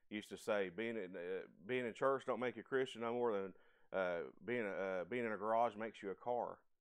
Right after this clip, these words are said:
And that's true. You know, you don't have to go to church to be saved. You don't have to go to church to be a Christian, but to be a good Christian, you should. To be a good Christian, you need to read your Bible. And that, that's really the difference.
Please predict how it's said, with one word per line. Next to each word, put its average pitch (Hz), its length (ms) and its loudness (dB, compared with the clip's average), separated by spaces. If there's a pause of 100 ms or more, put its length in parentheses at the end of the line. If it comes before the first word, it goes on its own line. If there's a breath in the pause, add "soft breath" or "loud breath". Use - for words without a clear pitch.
(440)
And 101 120 -2
that's 117 160 -4
true. 151 440 0 (120)
You 113 100 0
know, 110 160 2
you 113 140 -6
don't 156 160 4
have 175 160 2
to - 80 -6
go 131 120 4
to 110 60 0
church 120 380 2
to 98 80 -4
be 87 120 -4
saved. 131 500 2 (360 soft breath)
You 113 80 -2
don't 127 80 0
have 139 100 0
to 123 60 -6
go 110 120 4
to - 60 -12
church 107 280 2
to 98 80 -8
be 95 120 -2
a 87 40 -4
Christian, 104 500 -4
but 104 160 2
to 107 80 -6
be 104 140 2
a - 20 2
good 120 200 0
Christian, 107 420 -4
you 82 80 -12
should. 107 340 -6 (760)
To 107 80 0
be 107 160 0
a 101 40 0
good 143 180 0
Christian, 135 380 2
you 104 80 -2
need 92 100 -6
to 92 80 -6
read 92 140 -4
your 87 100 -8
Bible. 82 400 -4 (380)
And 98 140 -4
that, 110 120 -2
that's 135 220 2
really 127 260 4
the 190 100 -2
difference. 123 500 -2